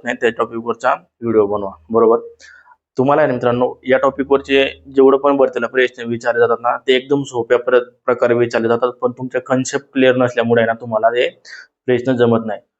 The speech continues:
तुम्हाला आहे ना, ते प्रश्न तुम्हाला पूर्ण व्हिडिओ जर बघितला तुम्ही हा व्हिडिओ, तर तुम्हाला पाच ते दहा सेकंदामध्ये शंभर टक्के उत्तर निघणार. त्याच्यामुळे एकच सांगेल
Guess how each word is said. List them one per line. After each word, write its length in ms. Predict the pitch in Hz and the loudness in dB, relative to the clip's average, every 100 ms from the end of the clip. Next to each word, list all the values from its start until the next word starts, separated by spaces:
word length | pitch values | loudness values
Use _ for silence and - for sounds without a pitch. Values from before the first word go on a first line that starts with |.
| _ _ | _ _
तुम्हाला 240 | 135 139 143 | 0 2 2
आहे 80 | 143 | 2
ना, 100 | 139 | 2
ते 140 | 143 | 0
प्रश्न 340 | 143 143 143 | 2 0 0
तुम्हाला 320 | 131 131 127 131 | -8 -2 0 0
पूर्ण 340 | - 131 139 | -2 -2 2
व्हिडिओ 260 | 135 127 123 | 6 6 6
जर 120 | 127 | 4
बघितला 320 | 123 127 127 | 2 2 0
तुम्ही 240 | 131 127 | -4 -8
हा 120 | 113 113 | -4 -4
व्हिडिओ, 240 | 107 101 _ _ _ _ - | -4 -12 _ _ _ _ -8
तर 80 | 123 | -2
तुम्हाला 240 | 135 127 | 2 2
पाच 260 | 123 131 131 | 2 0 0
ते 60 | 135 | 0
दहा 200 | 127 123 | 0 0
सेकंदामध्ये 600 | 120 117 113 113 117 120 | -2 -4 -4 -4 -4 -6
शंभर 320 | 123 113 117 | -6 0 0
टक्के 220 | 117 113 | 0 -4
उत्तर 280 | 117 113 110 | -8 -4 -6
निघणार. 280 | 107 101 98 - | -6 -10 -8 -6
त्याच्यामुळे 420 | 113 127 127 131 | -4 0 2 2
एकच 240 | 123 147 | 2 -2
सांगेल 280 | 127 113 | -4 -4